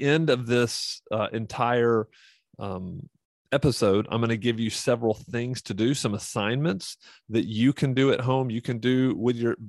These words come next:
you know, by yourself that will help you start thinking through how to quit porn. And,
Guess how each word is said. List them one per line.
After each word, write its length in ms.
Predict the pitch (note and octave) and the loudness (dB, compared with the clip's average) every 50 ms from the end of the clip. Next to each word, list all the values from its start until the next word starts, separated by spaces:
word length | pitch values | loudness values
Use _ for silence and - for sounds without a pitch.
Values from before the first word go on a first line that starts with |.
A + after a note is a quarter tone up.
| - | -14
you 140 | - - A#2 | -8 -4 -4
know, 100 | G#2+ F#2+ | -4 -2
by 160 | F2+ G#2+ A2 | 0 2 2
yourself 580 | B2 C3+ C3 B2+ - - C3+ B2+ A#2+ A#2+ - - - | 4 4 2 0 0 2 2 2 2 2 0 -4 -4
that 200 | A2 A2 F2 G2 | -2 -2 -2 0
will 280 | A2 A2+ A2+ G#2+ - - | 0 0 0 -2 -2 -6
help 400 | - - - C#3 C3 B2+ - - - | -12 -6 -2 0 0 0 -2 -8 -16
you 340 | - A2+ A2+ B2 B2+ B2+ B2+ | -12 -8 -4 -4 -2 -2 -4
start 400 | A#2+ - - - A2+ G#2+ - - | -4 -4 -2 0 0 0 -2 -4
thinking 560 | - - - C3 C3 C3+ - - C3 C3 B2+ | -12 -14 -8 -8 -8 -8 -6 -6 -6 -6 -6
through 600 | C3 - - A#2+ A#2+ B2 B2 A2+ G#2+ G#2 G#2+ A2+ A2+ - - - - - - - - _ _ _ _ _ _ _ _ _ _ _ _ _ _ _ _ _ _ _ _ _ - | -6 -6 -4 0 2 4 4 4 4 4 4 2 0 -2 -8 -20 -20 -20 -20 -20 -20 _ _ _ _ _ _ _ _ _ _ _ _ _ _ _ _ _ _ _ _ _ -14
how 640 | - B2 - C3 A#2+ A#2 A#2+ A#2 A#2+ B2 A#2+ A#2+ A#2+ - - | -10 -6 -4 -2 0 0 2 2 2 2 0 0 -2 -6 -8
to 120 | - A#2+ | -8 -8
quit 380 | - - - B2 A2 - - - | -6 -2 0 0 0 0 0 -2
porn. 400 | - - A2 G#2+ G2 E2 - - | -2 0 0 0 0 -2 -4 -6
And, 560 | - G#2 G#2+ G#2+ G#2 G#2 G#2 G2+ G2+ G2 - | -4 -2 -2 0 0 0 0 -2 -2 -4 -6